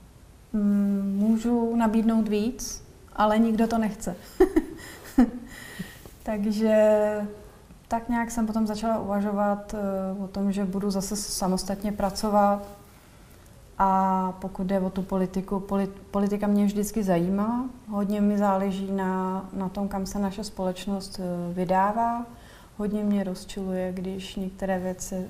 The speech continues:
prostě se neposouvají. Eh,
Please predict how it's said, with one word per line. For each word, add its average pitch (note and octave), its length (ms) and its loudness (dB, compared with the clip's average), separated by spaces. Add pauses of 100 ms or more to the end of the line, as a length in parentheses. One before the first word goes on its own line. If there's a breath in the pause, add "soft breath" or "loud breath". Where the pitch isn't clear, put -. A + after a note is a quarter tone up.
prostě - 360 -10
se - 200 -10
neposouvají. A3 960 2 (840 loud breath)
Eh, G3+ 680 0